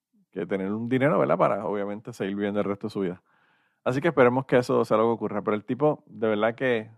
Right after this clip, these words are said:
transmitir el concierto por Telemundo de gratis está cabrón. Y yo estoy siempre de acuerdo con la cuestión de dar cosas de gratis. Eh, los podcasts nosotros los damos de gratis. Eh, tenemos el Patreon, pero pues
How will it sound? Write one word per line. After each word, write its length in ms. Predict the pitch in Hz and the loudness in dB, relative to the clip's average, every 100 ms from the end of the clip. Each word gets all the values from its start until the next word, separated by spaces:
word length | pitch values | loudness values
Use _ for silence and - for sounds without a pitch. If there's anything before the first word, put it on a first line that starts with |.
| _ | _
transmitir 540 | - 113 113 98 123 127 | -6 -4 -2 -4 -4 -4
el 120 | 123 | -6
concierto 480 | 123 117 120 120 120 | -8 -4 -4 -4 -4
por 120 | 117 | -2
Telemundo 460 | 117 110 113 117 113 | 0 0 0 2 4
de 80 | |
gratis 320 | 110 117 98 95 98 | 6 2 0 -10 -14
está 240 | 101 92 | -10 -4
cabrón. 380 | 90 90 92 - _ _ | -2 -2 -4 -8 _ _
Y 100 | - 113 | -2 4
yo 360 | 120 135 147 - | 8 8 6 0
estoy 720 | 120 117 117 131 127 110 113 _ _ _ _ _ _ _ | -2 0 0 2 0 -4 -8 _ _ _ _ _ _ _
siempre 720 | - 110 110 123 113 104 101 110 _ _ _ _ _ _ _ _ _ | -6 -4 2 2 4 2 -4 -10 _ _ _ _ _ _ _ _ _
de 180 | 104 127 | 4 6
acuerdo 340 | 113 107 113 | 8 6 8
con 100 | 127 | 8
la 80 | 117 | 6
cuestión 360 | 110 - 101 107 | 4 0 -2 2
de 180 | 110 | 2
dar 160 | 104 98 | 4 2
cosas 240 | 120 113 120 | 2 0 2
de 80 | 113 | 4
gratis. 300 | 107 127 123 _ _ _ - | 4 2 -8 _ _ _ -14
Eh, 200 | 92 87 | -8 -8
los 300 | 95 101 98 | -8 -10 -10
podcasts 340 | - 101 - 113 | -8 -6 -4 -4
nosotros 240 | 107 107 | -2 -2
los 80 | 110 | -2
damos 220 | 101 107 | -2 -2
de 80 | 107 | 0
gratis. 300 | 104 104 104 - _ - | 0 0 -6 -16 _ -18
Eh, 220 | 95 92 90 | -12 -12 -8
tenemos 300 | 101 95 110 | -6 -4 -6
el 80 | 107 | -4
Patreon, 300 | 98 110 104 | -4 -4 -6
pero 260 | 95 90 | -4 -4
pues 160 | 90 | -6